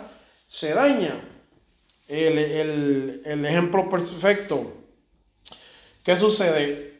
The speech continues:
Eh, el cuerpo era inmortal cuando Dios lo crea, pero al hombre pecar, pierde la inmortalidad, le es quitada, lo sacan del jardín del Edén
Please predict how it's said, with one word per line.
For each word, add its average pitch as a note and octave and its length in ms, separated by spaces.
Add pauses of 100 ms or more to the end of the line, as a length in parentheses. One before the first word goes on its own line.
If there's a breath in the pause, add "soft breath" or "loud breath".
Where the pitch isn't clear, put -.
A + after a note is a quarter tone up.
Eh, F3 720
el F#3+ 240
cuerpo C4+ 520
era A#3+ 120
inmortal A#3 760
cuando F#3+ 280
Dios E3+ 240
lo D3+ 120
crea, - 680
pero D3+ 240
al D3 100
hombre F#3+ 320
pecar, A#3+ 600 (340 loud breath)
pierde G3+ 420
la B3 100
inmortalidad, A#3+ 800
le E3+ 140
es F3+ 80
quitada, G#3 760 (640 soft breath)
lo F#3 260
sacan C4 680
del B3 160
jardín A3 460
del B3+ 160
Edén A#3+ 520